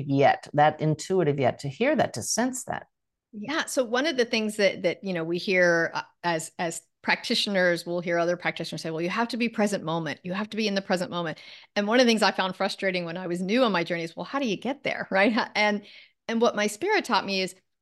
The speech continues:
Speaker 2: tuning into your emotions and how it feels to be you right now is a surefire way to bring you into the present moment.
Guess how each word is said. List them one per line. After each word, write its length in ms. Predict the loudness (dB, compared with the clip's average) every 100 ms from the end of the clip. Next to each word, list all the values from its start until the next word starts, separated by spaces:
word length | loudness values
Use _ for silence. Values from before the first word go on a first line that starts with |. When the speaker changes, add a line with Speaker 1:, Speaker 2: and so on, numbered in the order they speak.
| _ _ _ _ _ -4
Speaker 2:
tuning 300 | -2 2 2
into 240 | 0 0
your 100 | 0
emotions 640 | 0 0 0 0 0 0
and 140 | -4 -6
how 320 | 0 0 0
it 100 | -4
feels 300 | -4 -4 -4
to 80 | -6
be 100 | -4
you 380 | -4 -4 -4
right 320 | -2 -2 -2 -4
now 580 | -6 -4 -2 -2 -4 -8 _ _ _ _ _ -20
is 380 | 0 2 2 -2
a 20 | -6
surefire 540 | -2 -2 0 2 2
way 100 | 2
to 40 | -2
bring 180 | -4 -6
you 80 |
into 80 | -6
the 40 | -8
present 300 | -8 -10 -10
moment. 320 | -10 -12 -16